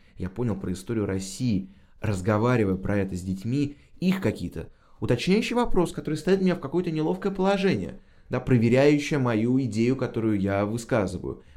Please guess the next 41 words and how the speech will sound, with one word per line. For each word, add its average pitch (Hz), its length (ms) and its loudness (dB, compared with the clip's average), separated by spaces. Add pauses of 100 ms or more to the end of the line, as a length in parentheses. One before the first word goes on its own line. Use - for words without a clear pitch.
(300)
Или 117 200 2
же 156 120 0
какое-то 151 480 2
мнение, 220 380 2
которое 101 340 -2
уводит 127 720 0
даже, 120 300 0
может 135 160 0
быть, 131 120 0
своими 143 220 0
формулировками 156 960 4 (220)
слегка 127 460 0
от - 180 -4
того, 113 140 2
как 120 200 -2
я 135 220 4
это 95 180 0
в 87 60 -8
голове 101 360 2
у 87 100 -6
себя 90 400 -4 (200)
прокручиваю. 98 760 -2 (180)
И 110 80 0
это 104 120 2
дает 110 320 6
мне 98 140 -2
поводы, 151 640 6 (240)
э, 104 320 2
ну, 117 180 2
к - 80 -12
каким-то 120 480 -2 (140)
совершенно 107 460 0
невероятным 127 420 0
открытиям. 120 340 -2
Если 117 300 0
ты 98 160 -2
не 104 100 0
открываешь 104 720 0 (240)
для 92 120 0
себя 95 500 2
что-либо 101 560 0